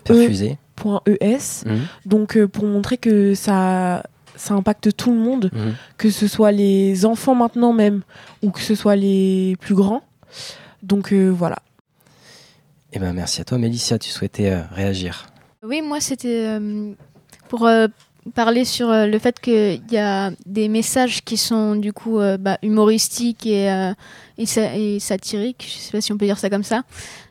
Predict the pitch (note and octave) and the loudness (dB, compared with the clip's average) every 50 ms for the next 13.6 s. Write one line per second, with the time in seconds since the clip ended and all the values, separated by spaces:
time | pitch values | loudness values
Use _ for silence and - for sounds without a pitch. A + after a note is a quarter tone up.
0 | _ _ - A3+ A3 - - - - - A#3+ A3+ A3+ A3 G3+ G#3+ - - A#3+ A#3 | _ _ -8 -8 -8 -8 -10 -10 -6 -4 -2 -2 -2 -2 -6 -8 -10 -6 -4 -2
1 | A3 G#3 G#3 G3 G3+ F#3 - _ - G#3+ G#3+ - B3 A#3+ A#3 C4 B3 A#3 A#3 A3+ | -2 -2 -2 -2 -2 -4 -6 _ -6 -4 -2 0 0 0 2 2 2 2 0 0
2 | - D#4 F4 - _ - - - - _ _ - B3 A#3+ - - - - B3 A#3+ | -2 -6 -8 -8 _ -20 -20 -20 -20 _ _ -8 -6 -4 -4 -4 -2 2 4 4
3 | A#3 A#3 A3+ A3+ A3+ A3+ A3 A3 G#3+ G#3 G3 - _ _ _ _ _ _ _ _ | 4 4 2 2 0 -2 -4 -4 -4 -6 -8 -10 _ _ _ _ _ _ _ _
4 | _ - - - - C4 B3 C4+ C#4 C#4+ C4+ B3 A3 B3 B3+ B3+ - - - B3 | _ -14 -10 -6 -4 -2 0 0 0 2 0 0 0 0 -2 -2 -4 -4 -4 -2
5 | A3+ A3 A3 G#3+ G#3+ G#3+ G#3 G#3 G#3 - _ - - - - - _ _ _ _ | -2 0 0 0 0 0 -2 -4 -6 -8 _ -20 -20 -20 -20 -20 _ _ _ _
6 | _ - - - A#3+ A#3 - - C4+ - - - D4+ D4 - - C#4 B3 A#3 G#3+ | _ -14 -6 -4 -4 -2 0 0 0 0 0 0 -2 -2 -2 0 2 2 2 0
7 | - - - - - A3+ A3 - - B3+ A#3 - - - C4+ C#4 C#4 C#4 C4+ B3+ | -4 -6 -6 -6 -6 -8 -4 0 0 0 0 0 0 0 2 2 2 2 0 -2
8 | A#3 G#3+ - F#3 D#3 - A3 A3+ A#3 A#3 B3 B3 - A#3+ G#3+ G3+ G3 - - _ | -4 -2 -2 -4 -2 0 0 0 2 2 0 0 0 0 0 0 0 -2 -8 _
9 | _ _ _ - - - _ - G#3+ A3+ - - B3 A3+ A3 A3 - - G#3+ G#3+ | _ _ _ -20 -20 -20 _ -4 -4 -4 -2 0 2 2 4 2 2 0 -2 -4
10 | G#3 G#3 G3+ G3 G3 G3 G3 F#3+ F#3+ G3+ - _ - - - G#3 G#3+ - - - | -4 -2 -4 -4 -4 -6 -6 -6 -6 -8 -10 _ -16 -10 -4 -4 -2 0 0 0
11 | C4+ B3+ - - - - - C#4+ - - - B3+ A#3 A#3 A#3 A#3 A#3 G#3 A3+ A3+ | 0 0 -2 -4 -4 -4 -4 -6 -6 -4 -4 0 0 2 2 2 2 2 2 2
12 | A#3 A#3 G#3 A3+ A3 G#3+ A3+ A3 - - A3+ A#3 G#3+ A#3 A#3+ - - A#3+ A#3+ A3+ | 2 2 2 2 2 4 2 0 2 2 0 0 2 0 0 0 0 0 0 0
13 | B3 B3 B3 A#3 - - - A3 G#3+ G#3 G#3 G3 | 0 0 0 -2 -4 -4 -4 -4 -2 0 0 0